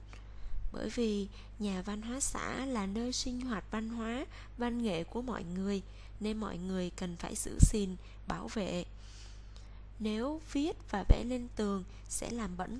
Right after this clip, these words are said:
tường và rất là mất thẩm mỹ. Từ đó, cô có ghi nhớ sau.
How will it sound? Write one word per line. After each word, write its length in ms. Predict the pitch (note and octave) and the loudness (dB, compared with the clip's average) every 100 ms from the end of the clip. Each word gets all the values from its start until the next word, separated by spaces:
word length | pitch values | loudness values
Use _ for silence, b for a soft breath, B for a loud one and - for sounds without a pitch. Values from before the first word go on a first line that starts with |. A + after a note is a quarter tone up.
| - | 0
tường 300 | A3+ G3+ F#3 B B B - | 2 2 -2 B B B -6
và 340 | G3+ F#3 F3+ F3 - | -4 -2 -2 -2 0
rất 280 | - - | 0 0
là 140 | A3 F3+ | -4 -4
mất 200 | F3 - - | -6 -8 -8
thẩm 140 | - G3+ G3+ | -8 -4 -2
mỹ. 320 | F3 B3 F4 - - - - - - - - - - - - - - - - - - - - - - - - - - - - - - - B B B B B - - | -2 -2 -4 -8 -12 -12 -12 -12 -12 -12 -12 -12 -14 -14 -14 -16 -18 -18 -20 -20 -20 -20 -20 -20 -20 -20 -20 -20 -20 -20 -20 -20 -20 -20 B B B B B -16 -10
Từ 160 | - F#3+ | -6 -4
đó, 360 | F#3+ G3+ B3+ E4 B B - | -2 -2 -4 -6 B B -10
cô 180 | - G#3+ - | -6 -6 -4
có 340 | G#3 G#3 C4+ B3+ | -4 -4 -4 -2
ghi 180 | A#3+ | 0
nhớ 220 | A3+ A3+ C4+ | 2 0 0
sau. 380 | - B3+ A#3+ | 0 2 0